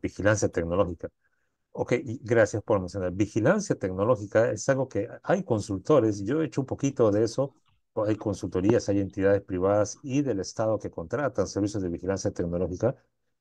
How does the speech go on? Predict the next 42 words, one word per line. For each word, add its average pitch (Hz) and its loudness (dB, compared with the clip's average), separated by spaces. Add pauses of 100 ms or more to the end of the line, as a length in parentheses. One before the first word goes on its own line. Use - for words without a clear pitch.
pero 113 6
reconozcamos 110 2
que 151 2
la 113 0
vigilancia 110 0
es 120 -4 (380)
pasiva. - -2 (680)
La 95 0
vigilancia, 107 0
bueno, 90 0
es - -8 (340)
como 92 -8
un 95 -6
vigilante 98 0
que 87 -4
observa 98 0
lo 85 -2
que - -18
está - -2
ocurriendo 92 -4
a - 2
su - -4
alrededor, 87 2
observa 113 2
lo 90 0
que - -20
está, - -4 (120)
está - -4
ocurriendo 92 0
a 85 2
la 82 0
distancia 131 0 (320)
y 107 2
lo 90 4
reporta, - 0 (440)
¿no? 95 -6 (440)
Para 85 0
que 85 -4
los 82 -4 (180)
tomadores 90 4
de 98 2
decisiones, 98 0